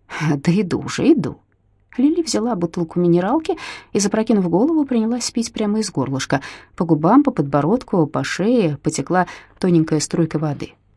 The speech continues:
Марк отвел взгляд. Ему стало не по себе в который раз. «За ведрами кроссовок твой».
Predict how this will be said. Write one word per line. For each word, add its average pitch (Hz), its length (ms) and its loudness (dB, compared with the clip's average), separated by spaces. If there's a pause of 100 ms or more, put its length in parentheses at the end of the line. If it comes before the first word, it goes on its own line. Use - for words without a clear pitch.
(240)
Марк 156 320 0
отвел 147 320 -2
взгляд. 139 440 -4 (360)
Ему 160 280 4
стало 139 380 -4
не 147 340 4
по 156 140 -4
себе 143 380 -2 (320)
в - 100 -18
который 143 340 -2
раз. - 340 -6 (380)
«За 226 320 4
ведрами 151 760 4
кроссовок 147 600 0
твой». 147 340 -8